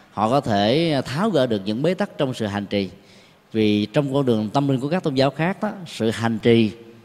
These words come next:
về phương diện chuyển hóa tâm thức là hoàn toàn không. Nó chỉ là các cái tổ chức về xã hội, à, trên con đường của tín ngưỡng và thông qua con đường, à, xã hội tín ngưỡng đó đó,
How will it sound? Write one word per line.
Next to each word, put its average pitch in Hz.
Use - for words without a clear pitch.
về 107
phương 120
diện 107
chuyển 113
hóa 151
tâm 135
thức 165
là 120
hoàn 98
toàn 92
không. 131
Nó 135
chỉ 120
là 104
các 160
cái 160
tổ 107
chức 208
về 113
xã 123
hội, 107
à, 104
trên 135
con 123
đường 110
của 113
tín 190
ngưỡng 131
và 101
thông 131
qua 127
con 131
đường, 107
à, 98
xã 135
hội 113
tín 151
ngưỡng 110
đó 123
đó, 220